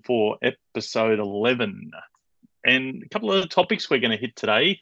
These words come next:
Listening audience, if you don't know how this works and you're new to the podcast, what happens is Luke and I throw a couple of topics at each other. We toss them around. They might have a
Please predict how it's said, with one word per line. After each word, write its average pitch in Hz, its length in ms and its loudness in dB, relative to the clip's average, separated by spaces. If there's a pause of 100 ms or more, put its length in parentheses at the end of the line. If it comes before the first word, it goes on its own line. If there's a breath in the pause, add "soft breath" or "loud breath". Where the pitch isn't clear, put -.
(420 loud breath)
Listening 139 320 2
audience, 143 540 4
if 127 160 -6
you 135 60 -2
don't 143 200 0
know 123 140 0
how 117 140 0
this 107 220 -6
works 117 460 -4
and 113 100 2
you're 113 80 4
new 127 180 6
to 123 80 4
the 104 80 -8
podcast, 127 680 -4
what 117 140 -2
happens 117 340 -2
is 120 300 -6
Luke 120 260 2
and 113 140 2
I 113 280 4
throw 113 280 4
a - 20 -12
couple 110 300 -6
of 104 80 -6
topics - 400 -4
at 113 160 0 (100)
each 123 340 0
other. 135 200 4 (680 soft breath)
We 175 100 4
toss 151 340 2
them 123 120 0
around. 127 420 2
They 147 120 0
might 143 260 0
have 120 220 -2
a 107 440 0